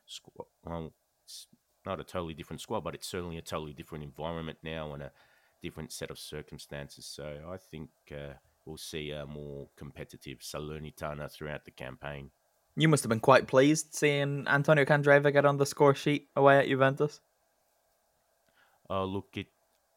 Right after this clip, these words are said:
Speaker 1: it was a shame that, uh, he was let go, but, uh, at the same time, I think it goes to show that even at thirty-five, he can still be an asset to one of those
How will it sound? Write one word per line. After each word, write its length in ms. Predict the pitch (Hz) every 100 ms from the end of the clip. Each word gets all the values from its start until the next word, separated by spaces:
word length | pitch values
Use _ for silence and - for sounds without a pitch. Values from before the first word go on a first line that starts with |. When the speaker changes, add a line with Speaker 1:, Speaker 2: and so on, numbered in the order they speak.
| _ -
Speaker 1:
it 80 |
was 200 | 139 147
a 180 | 113 90
shame 460 | 80 - 87 85 80
that, 340 | 78 - -
uh, 240 | 78 78 76
he 100 | 90
was 200 | 80 73
let 300 | 82 - _
go, 340 | 92 110 143 123 -
but, 300 | - - -
uh, 180 | 80 76
at 120 | 87 -
the 100 | 87
same 360 | - 82 82
time, 540 | - 90 80 80 73 -
I 100 | 80
think 260 | - 87 78
it 120 | -
goes 200 | 78 -
to 60 | 76
show 260 | - 76
that 200 | 78 -
even 240 | 82 80 78
at 180 | -
thirty-five, 800 | - 80 73 - - 73 73 76 _ _ _ _ -
he 140 | 85
can 220 | - 87
still 320 | - - 85
be 540 | 73 80 76 73 71 69 _ _
an 200 | 82 76
asset 420 | 73 76 - 73 - -
to 400 | 71 71 71 69 - _ _
one 180 | 80 80
of 80 |
those 580 | 73 73 71 67 - -